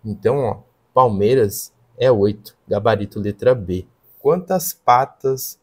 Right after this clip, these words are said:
há no total, ó? A maioria das pessoas errou essa questão de raciocínio lógico aqui, embora ela seja fácil.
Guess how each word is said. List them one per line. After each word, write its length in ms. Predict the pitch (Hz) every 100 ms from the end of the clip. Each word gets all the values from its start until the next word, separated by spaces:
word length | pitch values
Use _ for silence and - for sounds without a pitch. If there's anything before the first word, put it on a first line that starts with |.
| -
há 180 | 117
no 180 | 117 120
total, 680 | 117 120 117 _ 98 90 85
ó? 180 | 82 80 _ _ _ _ _ _ 101
A 100 | 107
maioria 540 | 104 123 139 123 135
das 180 | 127 123
pessoas 680 | - 113 - 113 120 - - _
errou 360 | 107 117 104 113
essa 220 | 113 110
questão 480 | - 113 107 - 101
de 80 | 104
raciocínio 580 | 101 - 101 - 101
lógico 480 | 113 95 95 92 _
aqui, 300 | 107 _ 95 _ _ _ -
embora 300 | 101 101 98
ela 180 | 107 110
seja 400 | - 101 95 123
fácil. 720 | - - 92 90 - -